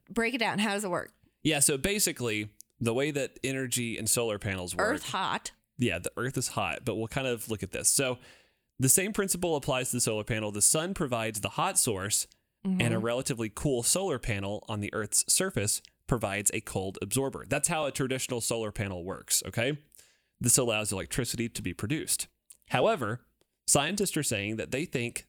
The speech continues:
Speaker 2: the infrared emission from the earth into outer space is now, um, a good source of energy because the void of space is extremely cold.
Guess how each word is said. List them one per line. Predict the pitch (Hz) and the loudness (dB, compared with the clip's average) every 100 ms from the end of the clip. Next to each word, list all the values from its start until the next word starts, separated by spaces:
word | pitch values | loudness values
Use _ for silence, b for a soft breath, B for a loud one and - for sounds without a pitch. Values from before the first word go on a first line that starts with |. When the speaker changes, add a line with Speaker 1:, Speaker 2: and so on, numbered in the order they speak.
| - | -8
Speaker 2:
the | 95 | -6
infrared | 107 147 185 147 120 - | -2 -2 -2 -2 -2 -2
emission | 117 147 - 90 95 - _ _ | -2 0 -2 -4 -6 -10 _ _
from | - - 143 190 | -2 2 2 2
the | 220 92 | 0 -2
earth | 95 104 - - _ _ | -2 -4 -6 -14 _ _
into | 123 123 - | -2 0 -2
outer | 107 90 | -2 -2
space | - - 190 110 120 - - _ _ _ _ _ _ | 0 0 2 2 0 -2 -6 _ _ _ _ _ _
is | 123 113 | 2 4
now, | 117 117 139 156 - - | 4 0 0 0 -4 -4
um, | 120 117 113 - | -2 0 -2 -6
a | 113 | -6
good | 104 107 110 | -2 0 2
source | 98 95 117 | 0 0 -2
of | 110 | -2
energy | 151 160 113 98 67 - | -4 -2 -2 -4 -6 -6
because | - - 113 107 - b b b _ | -4 0 0 2 2 b b b _
the | 113 | -2
void | 104 101 | 0 -2
of | 98 | 0
space | - 143 156 - | 0 0 -2 -2
is | 117 | -2
extremely | - - 92 85 | -2 -4 -4 -6
cold. | - 123 165 | -2 0 0